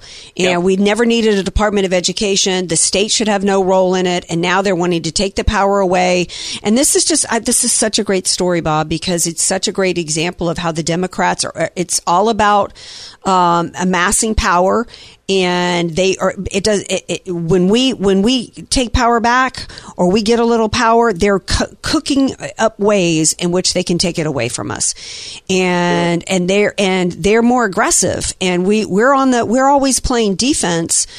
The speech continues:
Speaker 1: when they're always on the offense. And, w-, and we need to be, it, it's A B one zero seven eight,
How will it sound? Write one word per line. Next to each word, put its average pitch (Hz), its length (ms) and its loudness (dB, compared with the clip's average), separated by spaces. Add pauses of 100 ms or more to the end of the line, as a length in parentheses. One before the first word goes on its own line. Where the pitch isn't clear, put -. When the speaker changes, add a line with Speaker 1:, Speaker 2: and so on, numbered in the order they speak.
(240)
Speaker 1:
when 202 160 2
they're 220 180 4
always 202 320 2
on 170 140 0
the 165 120 0
offense. 143 640 -2 (500)
And, 170 480 2
w-, 151 240 -2
and 175 300 0
we 190 200 0
need 220 240 0
to 226 60 -2
be, 185 500 2
it, 185 160 -4
it's 175 300 -2 (100)
A 226 160 0
B 220 440 -2
one 202 280 0
zero 196 280 2
seven 185 380 0
eight, 196 460 -2